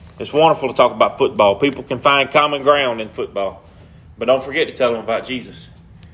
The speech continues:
Fishing's a wonderful thing, especially if you have pictures on your phone of all the fish you caught. But don't forget to tell them about Jesus. Listen to their problems. Encourage them. Talk with them.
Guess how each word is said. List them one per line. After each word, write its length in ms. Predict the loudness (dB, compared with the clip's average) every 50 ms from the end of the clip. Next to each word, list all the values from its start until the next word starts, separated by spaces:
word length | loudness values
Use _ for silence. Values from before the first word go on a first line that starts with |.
| -20 -8 -2
Fishing's 380 | -2 0 0 -2 -4 -4 -2
a 40 | -2
wonderful 460 | 0 2 0 0 0 -2 -4 -6 -4
thing, 240 | -2 -2 -2 -2 -2
especially 460 | -6 -2 0 0 0 0 0 -2 -4 -4
if 80 | -4
you 140 | -2 0 0
have 120 | 0 0
pictures 360 | 0 -2 -2 -2 -4 -8 -6 -4
on 140 | -4 -4
your 140 | -4 -6 -4
phone 260 | 0 0 0 0 0
of 80 | 0 2
all 240 | 4 4 4 2 0
the 60 | -2
fish 240 | -2 -2 -2 -2 -6
you 120 | -10 -6
caught. 340 | -2 -2 0 0 -2 -4 -8 -16 -20 -20 -20 -20 -20 -16
But 100 | -4 0
don't 200 | 2 2 2 0
forget 240 | -4 -4 -2 -2 -2
to 60 | -2
tell 160 | -2 0 0
them 140 | 0 0 -2
about 220 | -4 -4 -4 -6 -6
Jesus. 440 | -10 -12 -12 -12 -16 -18 -20 -20 -20 -20 -20 -20 -20 -20 -20 -20 -20 -20 -20 -20 -12 0
Listen 380 | 2 4 4 4 0 -4 -6
to 140 | -4 0 4
their 120 | 4 4
problems. 640 | 4 4 4 4 4 4 2 -2 -6 -14 -16 -20 -20 -20 -20 -20 -20 -20 -20 -20 -20 -20 -20 -20 -20 -20 -20 -20 -20 -20 -20 -20 -20 -20 -20 -20 -20 -20 -20 -20 -20 -20 -20 -20 -20 -20 -20 -20 -20
Encourage 440 | -18 -4 2 4 4 6 4 4 0
them. 160 | -4 -10 -12 -6
Talk 280 | 0 0 0 0 0 0
with 160 | 0 0 0
them. 80 | -2